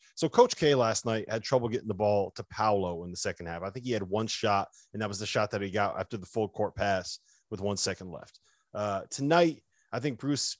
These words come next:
Pearl had a little bit of trouble getting the ball to Jabari Smith in the moments that he needed it.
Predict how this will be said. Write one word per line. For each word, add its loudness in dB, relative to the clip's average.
Pearl 6
had 0
a -2
little 0
bit 0
of -4
trouble 0
getting -2
the 0
ball 2
to -10
Jabari -2
Smith -2
in -8
the -4
moments -4
that -8
he -10
needed -6
it. -14